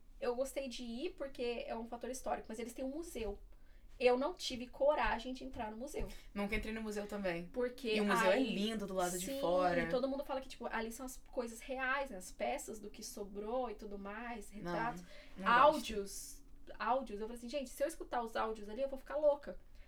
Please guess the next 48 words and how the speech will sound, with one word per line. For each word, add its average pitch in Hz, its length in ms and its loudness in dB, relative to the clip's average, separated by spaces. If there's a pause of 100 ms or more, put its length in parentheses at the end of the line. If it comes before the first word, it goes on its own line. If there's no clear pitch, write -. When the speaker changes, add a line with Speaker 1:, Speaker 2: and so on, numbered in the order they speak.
(100)
Speaker 1:
Porque - 280 -8
eu 240 80 4
fui 247 140 -8
pra 240 160 -2
Alcatraz, 226 500 -6
em 214 60 -10
São 214 140 -14
Francisco. 220 580 -10
Speaker 2:
Nunca 285 260 4
quis 359 200 4
ir 320 60 6
lá 254 140 8
também. 220 400 2 (520)
Speaker 1:
É 277 120 8
um 320 60 8
lugar 330 200 2
que 330 60 -2
eu 330 40 -4
também 320 160 -2
não 320 60 -6
tenho 320 120 -4
uma 392 140 -8
foto 302 340 0
lá, 262 160 -2
porque 226 300 -8
eu 226 80 -4
não 233 160 -4
consegui 302 260 -12
tirar 339 180 -10
foto. - 280 -4
Eu 277 100 4
sou 359 120 -2
assim, 254 160 -6
se - 140 -4
eu 247 140 -2
sinto 302 300 -8
a - 20 -4
presença 226 360 -8
ali, 233 260 -8
acabou 247 560 -6
o 247 60 -4
clima 254 280 -8
pra 285 140 -8
mim. 311 180 -10 (840)
E 233 120 -2
aí, 247 380 0
mas 233 220 -2
assim, 220 340 -6